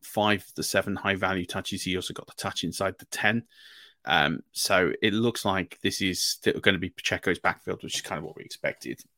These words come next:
Uh, Clyde Helaire is gonna be a little bit of a part. And then I think Jerick McKinnon will get more high-value touches,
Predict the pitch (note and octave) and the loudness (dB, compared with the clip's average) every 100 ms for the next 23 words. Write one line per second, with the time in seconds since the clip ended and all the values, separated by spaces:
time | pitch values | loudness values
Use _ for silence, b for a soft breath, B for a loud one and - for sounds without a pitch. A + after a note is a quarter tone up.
0 | - D2 - G#2+ D2 - G2+ F#2 G2 F2+ | -2 -2 0 2 2 0 4 6 6 0
1 | E2 F#2 G#2+ C3+ B2+ A#2+ A2+ - A2 G#2+ | 0 2 2 2 2 2 0 0 0 0
2 | - b b b b - G2 F#2 F2+ - | -8 b b b b -4 0 0 0 -2
3 | D2 F#2+ D2+ - G2 F2 F#2 - - - | 2 2 2 -2 -4 -2 0 0 -2 -2
4 | G2+ F#2+ G2+ F2+ D#2 F2 F2+ - F#2 - | -2 -2 0 0 0 -2 -4 -4 -4 0
5 | D#2+ - | -2 -2